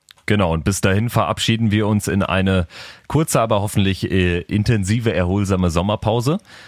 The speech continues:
Und das wünschen wir auch allen Hörerinnen und Hörern, mal so ein bisschen auch vom Fußball durchzuatmen,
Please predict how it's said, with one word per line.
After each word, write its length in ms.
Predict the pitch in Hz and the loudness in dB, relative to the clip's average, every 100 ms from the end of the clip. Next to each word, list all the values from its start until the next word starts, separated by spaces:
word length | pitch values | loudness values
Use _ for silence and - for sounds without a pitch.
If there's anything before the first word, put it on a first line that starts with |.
| - _ | -20 _
Und 120 | 101 | -2
das 160 | 101 92 | 0 0
wünschen 320 | 107 131 123 | -2 0 0
wir 300 | 113 113 113 | 2 2 0
auch 260 | 107 110 - | -2 -4 -4
allen 400 | 98 110 143 143 | -2 0 0 2
Hörerinnen 540 | 113 127 113 104 113 | 2 2 0 0 0
und 220 | 101 101 110 | 0 0 0
Hörern, 440 | 131 110 80 156 - _ _ - | 0 0 0 -2 -6 _ _ -4
mal 120 | 92 | 0
so 100 | 95 | 0
ein 100 | 90 | 0
bisschen 320 | 143 - 131 | 0 -2 -2
auch 140 | 95 | -2
vom 160 | - 101 | -2 -2
Fußball 360 | - 131 - 98 | -2 -4 -2 0
durchzuatmen, 1000 | 98 147 - 90 - 78 - 101 139 | 0 -2 -4 -4 -2 -4 -2 0 0